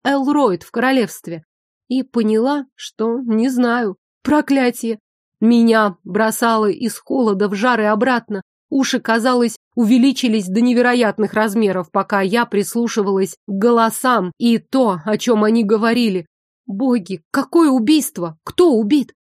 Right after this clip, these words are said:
А затем я вспомнила свое зелье, и мне вмиг стало дурно. Нет, быть такого не может. Я не могла ничего спутать. Я не могла отравить мужа. Это было просто сильное снотворное,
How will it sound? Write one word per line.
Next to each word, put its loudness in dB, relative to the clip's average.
А 0
затем 2
я 2
вспомнила 0
свое 0
зелье, 2
и 2
мне 2
вмиг 0
стало -2
дурно. -2
Нет, -4
быть -2
такого -2
не 2
может. -2
Я 0
не 2
могла 2
ничего -2
спутать. -6
Я 2
не 4
могла 2
отравить -2
мужа. 0
Это -4
было 0
просто -2
сильное 0
снотворное, -2